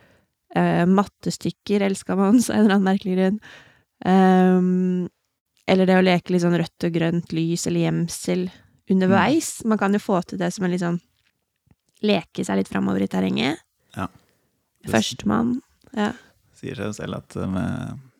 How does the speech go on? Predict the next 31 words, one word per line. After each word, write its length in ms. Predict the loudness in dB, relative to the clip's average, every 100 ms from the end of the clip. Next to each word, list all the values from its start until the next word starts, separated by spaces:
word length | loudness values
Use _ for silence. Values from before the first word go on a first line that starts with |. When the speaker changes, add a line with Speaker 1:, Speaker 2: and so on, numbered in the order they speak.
| _ _ _ _ _ _
Speaker 2:
ja, 120 | -18 -18 _ _ _ _ _ -10
pluss 160 | -6 -4
minus 300 | -2 -4 -4
tredve 240 | -4 -4
kilo 200 | -8 -10
sekk, 300 | -12 -14 -16
eh, 500 | -12 -8 -8 -8 -10 -8
så 220 | -6 -4
må 160 | -4 0
du 80 |
ha 80 | 0
litt 140 | 0 0
overskudd 340 | -2 -4 -10
for 120 | -8 -8
å 60 |
leke 300 | -8 -8 -10
rødt 160 | -10 -8
og 60 | -8
grønt 180 | -8 -12
lys, 220 | -14 -12
eller 200 | -8 -6
gjemsel. 340 | -6 -10 -14 -18 -12 -10
<laughs> 280 | -4 0
Speaker 1:
Ja. 200 | 4 4 2 -6 -18 -12 -6
Speaker 2:
Eh, 440 | -6 -6 -8 -10 -12 -16 -4
men 140 | 4
det, 100 | 6 6 4 2
det 100 | 2
er 120 | 4 4
viktig, 300 | 0 -6
da. 40 | -10